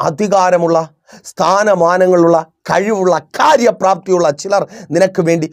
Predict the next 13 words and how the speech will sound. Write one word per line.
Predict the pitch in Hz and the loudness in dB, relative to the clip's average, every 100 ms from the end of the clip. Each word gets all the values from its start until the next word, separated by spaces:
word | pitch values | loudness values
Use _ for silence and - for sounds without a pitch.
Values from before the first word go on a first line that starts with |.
| _ - 175 | _ -6 0
തീരുമാനങ്ങൾ | 196 190 170 170 165 160 | 2 2 2 2 2 2
എടുക്കുവാൻ | 156 156 151 147 | 0 -2 -2 0
പോകുക. | 139 135 151 | 0 0 0
ഇന്നലകൾ | 196 196 170 165 156 - - 175 | 0 0 0 -2 -4 -14 -8 -2
തീരുമാനങ്ങൾ | 190 180 165 165 160 147 - 135 | 0 2 2 2 0 -2 -2 -2
എടുക്കാത്തവർ, | 151 - 151 151 131 120 147 | -2 -2 -2 -2 -4 -4 -4
ഇന്നലകൾ | 190 180 170 165 - 156 143 | 0 0 2 0 -2 -8 -4
നിന്നെക്കുറിച്ച് | 165 175 - 160 - 143 139 131 | 0 0 -2 -6 -6 -12 -8 -4
വിചാരപ്പെടാത്തവർ, | 156 151 170 175 160 151 151 160 156 147 131 - - 190 185 | 0 2 2 2 0 -2 0 0 0 0 -2 -4 -18 -4 0
ഉറക്കമില്ലാതെ | 190 208 208 190 185 175 175 160 147 | 2 2 0 0 2 2 2 0 -2
വിചാരപ്പെടുവാൻ | 165 196 202 175 175 170 160 151 | 0 2 2 2 0 2 0 0
പോകുക. | 151 147 | -4 -2
ഓ, | 175 | 0